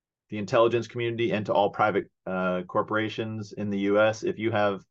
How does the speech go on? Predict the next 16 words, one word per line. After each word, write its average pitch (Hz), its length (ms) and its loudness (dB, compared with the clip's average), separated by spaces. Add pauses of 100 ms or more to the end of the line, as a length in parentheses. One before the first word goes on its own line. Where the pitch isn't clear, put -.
(100)
U 104 240 0
F 101 180 2
Os, 107 380 2
alien 104 500 -4
technology, 101 500 0
you 98 140 -2
have 95 300 0
to 98 100 -4
hand 92 220 0
it 90 80 2
over 95 200 2
to 85 140 -10
the 87 100 -2
United 85 300 -2
States 85 260 -8
government, 87 460 -2